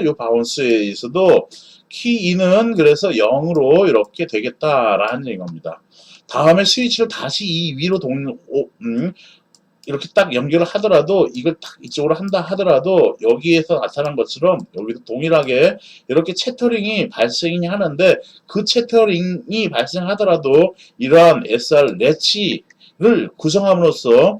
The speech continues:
이 출력 Q는 어떻게 나간다? 그렇지, 그냥 꾹 쭉 유지가 된다라는 것입니다.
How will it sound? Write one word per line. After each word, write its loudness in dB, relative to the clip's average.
이 -8
출력 0
Q는 0
어떻게 -6
나간다? 0
그렇지, 4
그냥 -2
꾹 -4
쭉 -4
유지가 0
된다라는 0
것입니다. -10